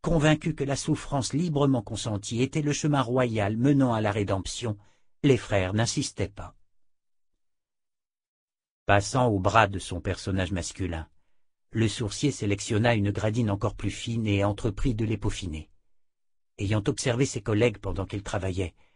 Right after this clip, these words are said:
il savait qu'un muscle vivant était soumis à une tension interne chaque fois qu'il effectuait un mouvement. Avec le marbre, toute la difficulté était de rendre cette vie qui se manifestait sous la peau.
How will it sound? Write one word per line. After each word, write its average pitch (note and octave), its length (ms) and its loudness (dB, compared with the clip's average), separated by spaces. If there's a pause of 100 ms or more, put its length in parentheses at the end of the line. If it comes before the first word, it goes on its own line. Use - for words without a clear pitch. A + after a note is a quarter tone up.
(140)
il C#3 140 0
savait C3+ 300 0
qu'un A2 160 0
muscle A#2 440 0
vivant A2+ 340 -2
était G#2 200 -2
soumis C#3 480 -2
à A2+ 80 -2
une A2+ 160 -2
tension - 460 -2
interne G2 560 -4
chaque - 320 -4
fois D3+ 200 -4
qu'il C#3 240 -4
effectuait B2+ 460 0
un A2+ 80 2
mouvement. F2 480 -4 (680)
Avec G2+ 280 0
le F#2 100 -2
marbre, G#2+ 420 0 (360)
toute - 220 -4
la G#2 100 0
difficulté G#2 720 -2
était B2+ 200 0
de A#2 100 0
rendre B2+ 320 -2
cette G#2+ 260 -6
vie G2+ 260 -4
qui - 160 -10
se - 140 -6
manifestait G#2+ 680 -2
sous - 380 -6
la G2 160 -2
peau. - 260 -6